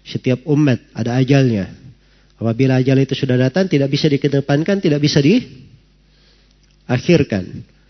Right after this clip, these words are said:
"Qul innal mautal ladzina tafirruna minhu, fa innahu mulaqikum." Katakanlah bahwa kematian yang kalian lari darinya, kematian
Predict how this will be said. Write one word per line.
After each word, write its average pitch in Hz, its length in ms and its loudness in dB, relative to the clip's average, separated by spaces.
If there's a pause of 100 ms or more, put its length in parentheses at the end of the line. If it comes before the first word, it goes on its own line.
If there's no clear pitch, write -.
(320)
"Qul 135 160 2
innal 143 400 2
mautal 139 320 2
ladzina 135 480 2
tafirruna 139 640 2
minhu, 127 560 0
fa 135 80 4
innahu 151 480 2 (640)
mulaqikum." 147 960 0 (1300)
Katakanlah 127 560 0
bahwa 117 160 0
kematian 139 480 0
yang 135 160 2
kalian 151 480 4
lari 208 320 4
darinya, 190 400 4
kematian 143 400 2